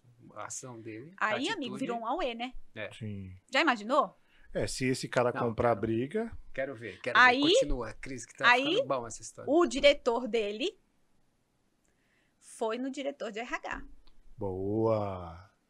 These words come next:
Speaker 3: É. É.
Speaker 1: Prossiga, prossiga.
Speaker 3: Não, é porque geralmente
Speaker 1: Se
Speaker 3: ele
Speaker 1: tivesse
Speaker 3: iria
Speaker 1: mu-,
Speaker 3: direto no cara,
Speaker 1: é,
Speaker 3: né?
Speaker 1: se tivesse
Speaker 3: Mas ele
Speaker 1: música
Speaker 3: foi
Speaker 2: Não,
Speaker 3: pro
Speaker 2: foi
Speaker 3: R H.
Speaker 2: no R H.
Speaker 1: Se tivesse música, tema, tan,
Speaker 3: É.
Speaker 1: tan,
Speaker 2: Tan, tan, tan,
Speaker 1: tan,
Speaker 2: tan.
Speaker 3: Tan, tan, tan.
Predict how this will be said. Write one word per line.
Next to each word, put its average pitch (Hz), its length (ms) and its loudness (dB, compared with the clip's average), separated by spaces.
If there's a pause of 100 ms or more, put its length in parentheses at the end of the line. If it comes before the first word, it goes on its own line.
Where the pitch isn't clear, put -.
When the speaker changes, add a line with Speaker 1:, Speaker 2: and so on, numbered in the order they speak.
(800)
Speaker 3:
É. 95 380 -4 (240)
É. 104 240 -10 (500)
Speaker 1:
Prossiga, 139 540 2
prossiga. 147 640 -2
Speaker 3:
Não, 185 100 10
é 147 100 12
porque - 200 -4
geralmente 135 580 6
Speaker 1:
Se 165 60 0
Speaker 3:
ele 165 180 4
Speaker 1:
tivesse 151 180 4
Speaker 3:
iria 147 100 6
Speaker 1:
mu-, 160 60 8
Speaker 3:
direto 156 340 8
no 208 100 2
cara, 127 340 8
Speaker 1:
é, 113 40 -4
Speaker 3:
né? 135 140 -2
Speaker 1:
se - 100 -10
tivesse 151 320 -4
Speaker 3:
Mas 120 100 2
ele 139 140 4
Speaker 1:
música 110 60 0
Speaker 3:
foi 147 100 10
Speaker 2:
Não, 165 60 6
Speaker 3:
pro 151 100 10
Speaker 2:
foi 143 80 12
Speaker 3:
R 196 160 12
H. 277 60 12
Speaker 2:
no 285 60 6
R 269 160 6
H. 403 180 6
Speaker 1:
Se 226 60 12
tivesse 156 280 2
música, 156 360 -6
tema, 151 340 -6
tan, - 160 -4
Speaker 3:
É. 143 160 4
Speaker 1:
tan, 262 220 8
Speaker 2:
Tan, 294 220 6
tan, - 0 -
tan, 330 200 8
Speaker 1:
tan, - 20 2
Speaker 2:
tan. 262 340 6
Speaker 3:
Tan, 196 200 -4
tan, - 120 -6
tan. 104 280 -6